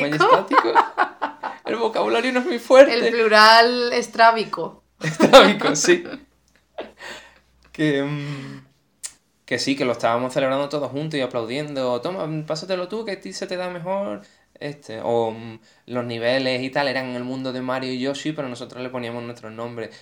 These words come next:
Speaker 1: La ciudad y, eh, la granja, incluso aunque los niveles no fueran ni una ciudad ni una granja, pero nosotros lo
Speaker 2: <laughs>
Speaker 1: llamábamos así.
Speaker 2: Os comprendíais.
Speaker 1: La verdad es que
Speaker 2: A
Speaker 1: sí.
Speaker 2: mí me, me encantaba de ese fenómeno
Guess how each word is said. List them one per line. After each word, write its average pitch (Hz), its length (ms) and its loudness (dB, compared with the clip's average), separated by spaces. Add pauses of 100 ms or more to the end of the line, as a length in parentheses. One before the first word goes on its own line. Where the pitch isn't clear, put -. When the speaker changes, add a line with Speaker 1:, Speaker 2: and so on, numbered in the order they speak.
Speaker 1:
La 127 200 -4
ciudad 127 640 -2
y, 127 480 -8 (240)
eh, 127 320 -4
la 123 120 0
granja, 131 400 -4
incluso 120 380 -8
aunque 110 440 -10
los 117 180 -10
niveles 123 280 -8
no 147 120 -10
fueran 151 320 -4
ni 139 120 -12
una 156 160 -10
ciudad 165 280 -6
ni 160 80 -8
una 151 140 -6
granja, 165 380 -6
pero 131 120 -10
nosotros 143 340 -8
lo 151 60 -8
Speaker 2:
<laughs> 143 60 -10
Speaker 1:
llamábamos 131 440 -10
así. - 280 -18
Speaker 2:
Os - 60 -20
comprendíais. 190 600 -10
Speaker 1:
La 190 80 -4
verdad 175 80 -8
es 175 320 -10
que 202 60 -10
Speaker 2:
A 196 40 -8
Speaker 1:
sí. 196 60 -8
Speaker 2:
mí 190 140 -8
me, 208 300 -4
me 208 160 -8
encantaba 185 600 -2
de 202 100 -4
ese 214 200 -8
fenómeno 214 680 -6